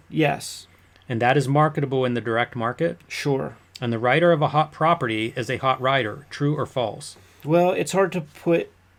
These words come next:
Speaker 1: one first. The property helps build the writer's reputation. If the writer is good, he will help build the property. It's not something you can separate.
Speaker 2: Is the writer of a hot property a hot writer?
Speaker 1: As I said, the writer builds the property, the property builds the writer.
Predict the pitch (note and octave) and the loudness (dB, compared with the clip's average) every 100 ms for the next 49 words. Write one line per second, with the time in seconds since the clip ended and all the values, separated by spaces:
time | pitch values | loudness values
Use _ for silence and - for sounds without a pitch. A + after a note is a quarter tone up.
0 | _ _ D3 D#3 D3 - C#3+ - - - | _ _ 0 2 2 0 -2 -2 -6 -12
1 | - - D3 E3+ E3+ G3+ G3 F3 D#3+ E3 | -10 -6 2 4 6 4 0 0 2 2
2 | - C#3 E3 E3 D3 D3+ D3+ D3 C#3 C#3+ | 0 0 2 4 4 4 4 2 0 -2
3 | C#3 - C3+ A#2 C3 B2+ - D#3+ D#3 C#3 | -2 2 2 2 -4 -4 -6 -4 -2 2
4 | D3+ D#3+ E3 C3+ C3 D3+ D3 - - D3 | 2 2 0 -2 0 0 0 -4 -6 0
5 | D3 C3+ D3+ C#3 C#3+ C3 A#2 D3 B2+ C3 | 2 4 2 2 0 0 2 2 2 -2
6 | C#3 C#3 - - - - D3 D#3 D3+ D#3 | -4 -4 -12 -20 -20 -8 -2 0 2 0
7 | D3+ C#3+ C#3 C#3 B2 - C3 B2+ C#2+ C2 | 0 0 0 -2 -2 -2 -2 -4 -4 -6
8 | - _ - - _ C#3 A#2 B2+ C3 D#3 | -10 _ -20 -20 _ -4 -2 0 4 4
9 | G3 F#3+ D3+ - E3 - D#3+ D3+ E3+ E3+ | 4 2 0 0 -2 0 2 2 2 2
10 | C#3 D3 C#3+ C3 B2 G2+ C#3+ - _ _ | 2 2 2 2 2 0 -6 -12 _ _
11 | - - D#3 D#3 E3+ D3+ D3+ B2+ C#3 C#3 | -20 -6 -2 2 2 2 2 2 0 0
12 | D3 E3 F3+ D3+ E3+ C#3+ D3+ D3 C3+ D3 | 4 4 4 4 0 0 2 4 4 2
13 | C#3 C#3 - C#3 C#3+ C#3+ C#3+ C3+ C#3 C3+ | -2 -2 -4 0 4 6 4 0 2 0
14 | A#2 C3 B2 B2 - D3 | 0 0 0 0 -2 -6